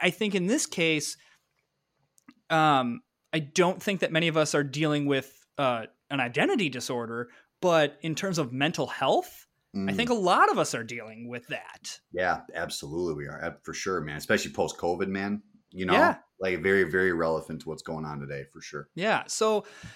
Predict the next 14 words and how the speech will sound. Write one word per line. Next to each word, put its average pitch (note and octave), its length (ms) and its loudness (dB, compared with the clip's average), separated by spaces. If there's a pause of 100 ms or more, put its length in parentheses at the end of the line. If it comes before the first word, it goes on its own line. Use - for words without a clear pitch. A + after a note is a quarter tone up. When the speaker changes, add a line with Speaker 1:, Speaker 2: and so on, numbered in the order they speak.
(220)
Speaker 1:
so A#3+ 200 2
that's D4 360 2
where, C#4+ 200 6
but B3+ 120 4
I, A3 180 4
I - 40 8
will D4+ 280 6
say A3+ 260 4
it F3 80 2
was F#3 140 2
that F3+ 240 4
last, G#3 840 2 (760)
I'm F#3+ 220 2
curious D#4 640 0